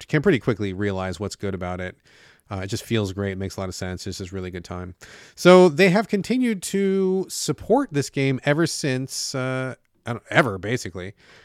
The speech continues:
Um, and the number of D L Cs have come out. I mean, at least two or three D L Cs have come out since the console launch, but I'm talking today specifically about the most recent D L C.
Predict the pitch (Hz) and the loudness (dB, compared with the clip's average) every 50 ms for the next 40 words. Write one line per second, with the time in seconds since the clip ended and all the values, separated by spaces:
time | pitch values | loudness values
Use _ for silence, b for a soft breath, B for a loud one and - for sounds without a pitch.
0 | b b - - 131 123 123 123 120 117 _ _ _ _ - 131 139 139 139 139 | b b -6 -4 -2 0 0 -2 -4 -6 _ _ _ _ -4 -2 0 2 2 4
1 | 147 180 226 277 254 170 160 156 151 143 - - 135 120 110 120 98 - - 101 | 4 4 4 2 2 2 4 4 4 4 2 2 0 0 0 -2 -4 -4 -6 -6
2 | 92 92 98 101 107 113 110 107 107 135 165 160 - - - - - 170 165 139 | -4 -4 -4 -4 -2 -4 -4 -4 -4 -4 -4 -4 -6 -8 -8 -4 -2 0 0 0
3 | 127 123 117 - - - - 120 127 135 131 127 123 104 107 104 101 98 - - | 0 -2 -2 -4 -6 -10 -6 -4 -4 -2 -2 -2 -4 -4 -4 -4 -4 -4 -6 -8
4 | 107 92 98 90 - - 110 101 101 101 95 92 - b b b b b b b | -8 -8 -10 -10 -8 -8 -6 -4 -4 -4 -4 -6 -10 b b b b b b b
5 | b b - - - - - - 147 139 135 127 - - - 120 117 - 123 117 | b b -10 -8 -6 -4 -2 0 0 0 0 -2 -4 -6 -4 -6 -4 -4 -4 -4
6 | 113 110 - 110 98 98 101 131 185 175 160 147 - - - 135 131 - - 131 | -4 -4 -4 -6 -6 -4 -4 -2 -2 0 0 -2 -2 -2 -2 -2 0 0 -2 -4
7 | 120 - 185 196 - 170 139 - - 147 151 151 139 - - 120 113 - 214 240 | -2 -2 -2 -2 -2 -4 -6 -4 -2 -2 -2 -2 -2 -4 -6 -8 -4 -2 -2 -2
8 | 226 - 139 123 107 117 107 - 107 107 104 - - 101 101 139 226 214 - 110 | 0 -2 -2 -2 -2 -2 -4 -4 -6 -6 -8 -8 -8 -6 -4 -2 -2 -2 -4 -6
9 | 98 95 98 95 92 92 - - 92 90 104 - | -8 -8 -8 -8 -8 -10 -10 -10 -12 -12 -12 -14